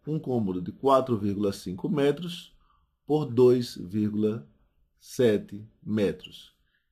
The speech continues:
Como ele quer área em metros quadrados, nós vamos multiplicar esses dois, essas duas dimensões.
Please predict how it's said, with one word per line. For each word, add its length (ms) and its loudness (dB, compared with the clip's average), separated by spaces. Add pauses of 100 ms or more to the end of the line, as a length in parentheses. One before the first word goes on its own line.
(180)
Como 240 4
ele 160 4
quer 180 2
área 200 2
em 60 0
metros 280 -2
quadrados, 520 2
nós 180 0
vamos 260 -2
multiplicar 680 0
esses 320 -2
dois, 600 2 (560)
essas 340 0
duas 220 2
dimensões. 760 -4